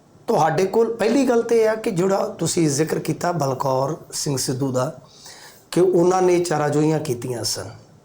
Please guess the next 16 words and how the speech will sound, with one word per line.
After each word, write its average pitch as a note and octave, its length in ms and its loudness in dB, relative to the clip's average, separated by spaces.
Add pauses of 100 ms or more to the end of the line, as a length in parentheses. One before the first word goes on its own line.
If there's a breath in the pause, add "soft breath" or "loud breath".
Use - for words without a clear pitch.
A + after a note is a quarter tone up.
(200)
ਕਿ E3 80 0
ਇਸ D3+ 160 0
ਨੂੰ D#3+ 300 -4 (140)
ਰਿਲੀਜ਼ C3 420 -2
ਨਾ A#2+ 180 -4
ਕੀਤਾ A2+ 360 -10
ਜਾਵੇ। - 340 -16 (1400 soft breath)
ਦਰਅਸਲ B3+ 480 0
ਕੀ B3+ 220 2
ਆ A#3+ 80 2
ਕਿ B3+ 540 2 (1000)
ਉਹਨਾਂ A3+ 260 2
ਦੇ B3 100 2
ਕੁਛ A#3+ 260 -2
ਗਰਾਊਂਡ D3+ 400 0
ਸੀਗੇ A#2 420 -4